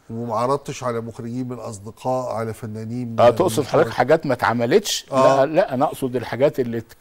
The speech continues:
Speaker 2: اللي اتغنت.
Speaker 1: آه، بس دي ما
Speaker 2: وبس أنا
Speaker 1: جمعتش.
Speaker 2: ما جمعتهاش.
Speaker 1: آه، آه.
Speaker 2: آه، آه.
Speaker 1: كام حاجة اتغنت؟
Speaker 2: آه، يعني،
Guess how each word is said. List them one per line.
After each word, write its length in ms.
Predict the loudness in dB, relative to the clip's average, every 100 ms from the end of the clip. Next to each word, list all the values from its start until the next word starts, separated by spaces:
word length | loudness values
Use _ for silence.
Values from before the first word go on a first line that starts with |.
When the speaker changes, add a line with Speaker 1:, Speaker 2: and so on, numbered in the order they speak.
| -10
Speaker 2:
اللي 240 | -6 -4
اتغنت. 720 | 0 4 4 4 0 -2 -4
Speaker 1:
آه، 320 | 2 4 4 0 -16
بس 160 | -8 -4
دي 160 | -2 0
ما 60 |
Speaker 2:
وبس 180 | 2 6
أنا 100 | 6
Speaker 1:
جمعتش. 160 | 6 6
Speaker 2:
ما 100 | 6
جمعتهاش. 720 | 6 6 4 4 2 2 0
Speaker 1:
آه، 40 | -2
آه. 520 | -6 -6 -6 -6 -6 -14 _
Speaker 2:
آه، 40 | -12
آه. 100 | -4
Speaker 1:
كام 140 | -4
حاجة 240 | -2 -4 -2
اتغنت؟ 180 | -4 -8 -12 _ _ _ _ _ _ _
Speaker 2:
آه، 60 | -12 -12 -14 -20 -20 -20 _ _ -16
يعني، 340 | -14 -14 -16